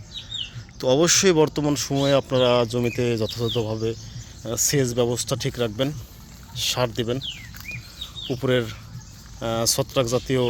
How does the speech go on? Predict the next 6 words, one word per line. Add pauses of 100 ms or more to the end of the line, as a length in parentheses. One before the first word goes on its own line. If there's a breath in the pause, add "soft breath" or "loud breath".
(640)
জন্য
স্প্রে
করবেন, (100)
পোকার (300)
নিয়ন্ত্রণ
করবেন